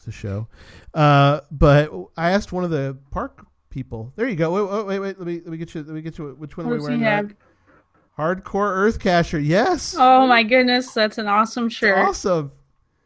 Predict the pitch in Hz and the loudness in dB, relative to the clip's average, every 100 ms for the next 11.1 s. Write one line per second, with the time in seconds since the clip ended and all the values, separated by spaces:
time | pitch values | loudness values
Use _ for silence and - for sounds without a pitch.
0 | _ _ _ _ _ _ _ - 139 135 | _ _ _ _ _ _ _ -8 -6 -2
1 | 175 269 165 277 311 135 285 285 269 233 | 2 2 2 2 2 4 4 6 4 4
2 | 214 214 214 214 202 - 208 202 214 196 | 4 4 2 0 -2 -2 -4 0 0 2
3 | 190 196 175 185 175 - 180 185 151 180 | 0 0 -2 -2 -2 -2 -8 -8 -4 -2
4 | 175 151 - - 196 196 190 190 196 196 | -2 -4 -10 -10 -6 0 0 0 -4 -6
5 | 196 - 196 - 180 165 175 160 160 165 | -6 -10 -12 -4 -4 -4 -6 -6 -6 -6
6 | 156 147 160 135 127 127 123 135 - 139 | -8 -8 -8 -10 -12 -12 -10 -12 -10 -10
7 | 135 127 131 135 123 120 131 - 131 131 | -10 -12 -10 -8 -8 -12 -16 -20 -16 -14
8 | 120 123 - 117 135 160 135 135 214 208 | -14 -14 -16 -14 -12 -10 -12 -8 -2 0
9 | 196 208 _ _ _ - 139 135 113 - | 0 -6 _ _ _ -8 -4 -4 -4 -6
10 | 165 131 101 101 101 101 113 113 - 80 | -6 -6 -6 -6 -8 -8 -10 -12 -12 -14